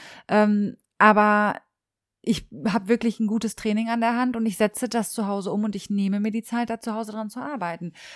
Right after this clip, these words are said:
Und das ist natürlich, wenn das, äh, gratis, brauchen wir ja sowieso nicht drüber sprechen, ne? Das <laughs> sind halt die Übergangsphasen, die man mit Vorbereitung auf die Prüfung macht. Aber auch wenn es für eine ganz, ganz kleine Mark, äh, vielleicht gemacht wird, ähm,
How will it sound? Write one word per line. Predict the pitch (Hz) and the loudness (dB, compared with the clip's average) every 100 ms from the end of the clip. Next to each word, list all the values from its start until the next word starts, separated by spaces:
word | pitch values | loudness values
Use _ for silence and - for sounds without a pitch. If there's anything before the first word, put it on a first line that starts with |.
| - | -18
Und | - | -8
das | 196 214 | -6 -4
ist | 226 | -6
natürlich, | 226 226 226 214 | -6 -4 -4 -4
wenn | 208 | -6
das, | 196 190 - | -6 -8 -6
äh, | 170 175 - | -6 -6 -6
gratis, | 185 185 196 196 | -2 -2 -2 -8
brauchen | 196 | -10
wir | 190 | -6
ja | 185 | -6
sowieso | 175 170 165 226 | -8 -6 0 0
nicht | 240 | 0
drüber | 190 214 | -2 -4
sprechen, | - 214 233 | -2 -4 0
ne? | 202 | 0
Das | 208 190 | 2 2
<laughs> | 185 226 | 0 0
sind | 208 220 | 0 0
halt | 233 190 | 0 0
die | 196 | -2
Übergangsphasen, | 202 202 190 190 196 - 185 190 180 | -2 0 0 -2 -2 0 0 0 -2
die | |
man | 180 180 | -2 -2
mit | 175 - | -2 -2
Vorbereitung | 202 196 180 185 190 | -2 0 0 -2 -4
auf | - | -6
die | 185 | -10
Prüfung | - 220 - 214 | -4 -4 -2 2
macht. | 220 214 - - - - | 2 2 -8 -18 -16 -12
Aber | - 175 151 | -2 4 4
auch | 180 | 2
wenn | 214 202 | -2 -2
es | 185 | -2
für | - | -4
eine | 196 | -4
ganz, | 190 196 - | -2 -4 -4
ganz | 202 196 | -6 -6
kleine | - 202 196 | -4 -4 -2
Mark, | 190 190 202 214 | -2 -2 -2 -4
äh, | - 196 | -2 -2
vielleicht | 185 196 196 - | 0 -2 -2 -4
gemacht | 196 190 - | -4 -4 -4
wird, | 202 190 - - - - - - | -6 -6 -8 -20 -20 -20 -18 -2
ähm, | 196 196 190 - | 0 2 0 -4